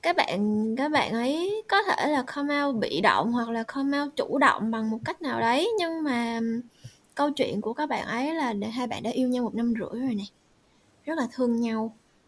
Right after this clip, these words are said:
ờm, thấu hiểu nè, ờm, nhưng mà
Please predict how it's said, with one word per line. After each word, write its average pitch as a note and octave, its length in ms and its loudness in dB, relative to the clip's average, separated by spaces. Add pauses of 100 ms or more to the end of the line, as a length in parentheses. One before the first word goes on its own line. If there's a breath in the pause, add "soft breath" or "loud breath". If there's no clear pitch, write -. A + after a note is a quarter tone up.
ờm, G#3+ 640 -2 (340)
thấu C#4+ 180 0
hiểu C#4 320 0
nè, A3 200 -2 (300)
ờm, G3+ 680 -4 (440)
nhưng C#4 180 4
mà F#3+ 420 2